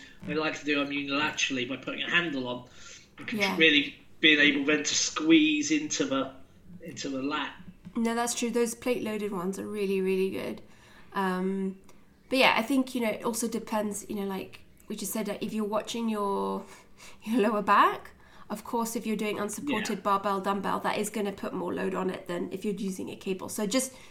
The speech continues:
Speaker 2: you know, be, be aware of that. Um,
Speaker 1: Very true.
Speaker 2: and then, yeah, I mean, lat, I mean, sorry, also when you're doing a lot of those mid back, you are hitting your rear delts.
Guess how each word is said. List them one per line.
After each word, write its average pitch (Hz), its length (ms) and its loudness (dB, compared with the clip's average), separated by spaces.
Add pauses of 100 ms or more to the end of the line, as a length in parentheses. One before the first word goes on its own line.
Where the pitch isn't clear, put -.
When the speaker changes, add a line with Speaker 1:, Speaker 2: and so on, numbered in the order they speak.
(100)
Speaker 2:
you 233 80 2
know, 240 60 6
be, 269 200 4
be 285 180 4
aware 208 440 6
of 185 120 -4
that. 160 300 -2 (520)
Um, 196 520 2
Speaker 1:
Very 214 160 -12
true. - 220 -12 (120)
Speaker 2:
and 226 160 4
then, 208 500 2
yeah, 262 220 2
I 214 100 0
mean, 254 380 6
lat, 269 440 6 (640)
I 285 60 10
mean, 285 160 10
sorry, 240 280 4 (260)
also 320 340 4
when 269 240 6
you're 233 140 2
doing 233 540 2
a 214 100 0
lot 214 160 0
of 202 100 -4
those 190 200 -2
mid 190 280 -2
back, - 340 -2
you 202 140 -2
are 202 160 8
hitting 196 340 -2
your 196 140 -4
rear - 200 -2
delts. - 480 -6